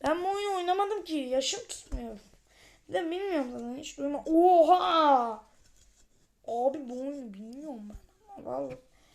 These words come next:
Neyse yendik. Ee, ez. Nasıl bildik bilmiyorum. Çok kolaydı bu arada. Çok kolay yani. Şaka yapıyorum, zorlandık da. Oo. Ya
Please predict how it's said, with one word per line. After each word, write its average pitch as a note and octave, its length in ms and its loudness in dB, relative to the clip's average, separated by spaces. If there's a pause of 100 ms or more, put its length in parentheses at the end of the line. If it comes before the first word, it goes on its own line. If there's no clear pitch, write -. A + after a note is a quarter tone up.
(140)
Neyse C4 240 -6
yendik. A#3+ 560 -10 (180)
Ee, G#3+ 340 -10 (140)
ez. G#3 360 -14 (320)
Nasıl C4+ 300 -10
bildik G#3+ 300 -16
bilmiyorum. G#3 380 -16 (1400)
Çok B3 360 -8 (220)
kolaydı A#3 680 -4
bu G#3 80 -16
arada. A3 320 -20 (520)
Çok C4 360 0
kolay G#3+ 360 -6
yani. G#3+ 220 -16 (1500)
Şaka A#3 340 -6
yapıyorum, C#4 400 2
zorlandık D#4 720 0
da. C#4 260 4
Oo. A#3+ 760 -6 (1300)
Ya - 60 -16